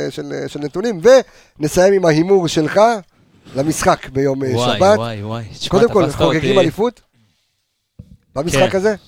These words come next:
Speaker 2: כן.
Speaker 1: אוקיי.
Speaker 2: למרות שאני רוצה בבית, אה, לדעתי כן, ואני חושב שקצת, אה, ה-, הבלוף שלהם טיפה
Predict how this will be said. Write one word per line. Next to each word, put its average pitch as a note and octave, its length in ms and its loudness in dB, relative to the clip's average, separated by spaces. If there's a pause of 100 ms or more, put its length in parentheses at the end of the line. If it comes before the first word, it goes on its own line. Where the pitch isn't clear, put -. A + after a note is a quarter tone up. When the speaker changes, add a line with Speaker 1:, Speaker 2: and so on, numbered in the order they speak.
(240)
Speaker 2:
כן. A2+ 240 -8
Speaker 1:
אוקיי. B2 480 -6
Speaker 2:
למרות A2+ 280 -2
שאני C3+ 200 -6
רוצה C3+ 240 -4
בבית, C#3 540 -2 (520)
אה, A#2+ 60 -14 (340)
לדעתי A2 400 -6
כן, D3+ 320 -4 (100)
ואני G#2 420 -6
חושב A#2 180 -8
שקצת, C3 840 -6
אה, B2+ 260 -4 (1200)
ה-, A#2 320 -6
הבלוף C3 320 2
שלהם D3 360 0
טיפה C3 380 -4